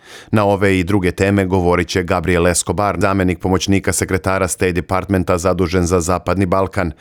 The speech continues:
Takođe govorit će i Christoph Heusgen, doskorašnji nemački ambasador u Ujedinjenim nacijama i dugogodišnji spoljnopolitički savjetnik Angele Merkel, kao i novi šef delegacije Evropske unije u Srbiji, Emanuel Joffre.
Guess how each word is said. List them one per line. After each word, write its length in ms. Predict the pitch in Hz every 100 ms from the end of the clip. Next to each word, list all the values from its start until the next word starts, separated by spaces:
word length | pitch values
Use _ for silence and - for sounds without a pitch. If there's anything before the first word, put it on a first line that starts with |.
| - -
Takođe 360 | - 107 104 98
govorit 360 | 90 90 92 87
će 160 | 95
i 80 | 90
Christoph 380 | - 90 - 78
Heusgen, 460 | 107 104 95 104 98
doskorašnji 580 | 95 - 98 95 - 98
nemački 420 | 92 92 - 98
ambasador 600 | 92 92 95 98 87 85
u 40 | 85
Ujedinjenim 580 | 82 87 85 85 82
nacijama 520 | 87 107 - 110 101 95 - - -
i 80 |
dugogodišnji 600 | 147 117 92 92 90 - 87
spoljnopolitički 920 | - 95 101 101 90 85 85 - 90
savjetnik 600 | 87 87 85 - 82 87
Angele 360 | 85 82 80
Merkel, 420 | 80 104 104 104 90 - - -
kao 180 | 156
i 40 | 120
novi 220 | 98 95
šef 260 | - 95 87
delegacije 640 | 87 85 82 87 - 85
Evropske 360 | 82 80 -
unije 440 | 80 80 87 85 80
u 80 | 69
Srbiji, 540 | - 95 85 92 85 - -
Emanuel 460 | - 92 80 73 78 76
Joffre. 320 | 78 - 90